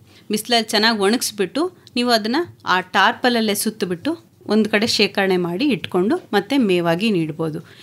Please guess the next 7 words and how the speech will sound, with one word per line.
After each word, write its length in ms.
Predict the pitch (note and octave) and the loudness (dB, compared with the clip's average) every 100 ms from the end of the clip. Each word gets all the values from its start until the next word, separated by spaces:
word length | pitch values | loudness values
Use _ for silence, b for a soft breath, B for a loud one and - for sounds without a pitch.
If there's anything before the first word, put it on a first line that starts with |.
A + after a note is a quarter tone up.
| B - | B -4
ಇದನ್ನ 280 | A3+ D#4 D#4 | 2 4 4
ಹಸಿರು 400 | A3+ G3 - C4 | 2 -2 0 0
ಮೇವು 280 | C4 C#4+ C#4 | 0 0 -2
ಎಷ್ಟು 380 | F#3+ G3 - | -4 -4 -6
ಕೊಡ್ತೀರೋ 500 | - A#3 - F3+ A3+ E4 B B | -2 -2 -2 -6 -6 -8 B B
ಅದೇ 260 | E3 F#3+ C4 | 0 4 4
ಪ್ರಮಾಣದಲ್ಲಿ 840 | C4+ G#3+ G3+ F3 D#3 D#3 F#3+ E4+ | 2 0 2 0 0 -4 -4 -6